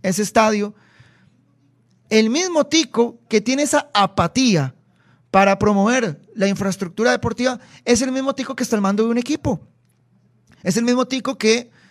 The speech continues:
preside a Herediano, a Saprissa, a la Liga, a Cartaginés,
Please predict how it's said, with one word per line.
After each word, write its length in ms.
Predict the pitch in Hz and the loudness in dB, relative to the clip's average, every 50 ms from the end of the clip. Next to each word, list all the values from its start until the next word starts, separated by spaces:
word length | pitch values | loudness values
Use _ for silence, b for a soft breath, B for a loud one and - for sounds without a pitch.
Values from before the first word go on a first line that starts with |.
| b b b | b b b
preside 560 | - 190 185 - - 208 202 214 233 233 226 | -4 -4 -4 -2 -2 -2 2 2 2 2 2
a 100 | 170 165 | -2 -4
Herediano, 600 | 160 170 170 180 220 220 220 220 208 196 196 196 - | -4 -2 -2 -2 -2 0 0 0 0 0 -2 -2 -4
a 120 | - 147 | -6 -6
Saprissa, 560 | - 143 147 - 233 240 233 196 - 175 170 160 - | -4 -4 -4 -2 -2 -2 0 0 0 0 -2 -4 -6
a 80 | - 151 | -8 -8
la 120 | 151 151 | -6 -4
Liga, 380 | 156 208 254 247 196 185 190 - - | -2 -2 -2 -2 -2 -2 -4 -4 -8
a 60 | 156 | -12
Cartaginés, 680 | - 160 147 - 160 143 156 175 233 247 233 - - | -12 -10 -10 -8 -6 -4 -2 -2 -2 -2 -4 -6 -10